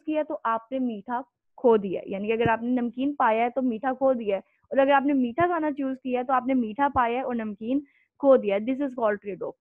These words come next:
People deal with plenty of choices in their everyday life। All decisions involve trade off।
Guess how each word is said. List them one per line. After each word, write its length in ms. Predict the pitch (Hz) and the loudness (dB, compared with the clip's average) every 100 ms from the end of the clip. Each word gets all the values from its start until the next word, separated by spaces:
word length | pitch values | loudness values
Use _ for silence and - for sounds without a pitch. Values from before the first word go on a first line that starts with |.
| _ _ _ _ _ | _ _ _ _ _
People 340 | 302 285 370 330 | -4 0 0 0
deal 260 | 294 277 | 0 -2
with 100 | 269 262 - | -4 -8 -6
plenty 320 | 285 285 285 339 | -2 0 0 -2
of 80 | 320 - | -2 -2
choices 360 | 240 240 254 | -2 0 -4
in 100 | 240 240 | -4 -2
their 180 | 247 247 _ 240 | -2 -4 _ -8
everyday 500 | 233 233 277 240 220 | -6 -6 -2 0 0
life। 280 | 175 135 - _ _ _ 247 | -2 -6 -12 _ _ _ 0
All 200 | 277 311 | 2 2
decisions 440 | 302 285 269 269 247 | -2 -4 -2 -2 -4
involve 320 | 247 214 214 208 | -6 -2 -2 -2
trade 240 | 202 - | -6 -8
off। 120 | 196 | -8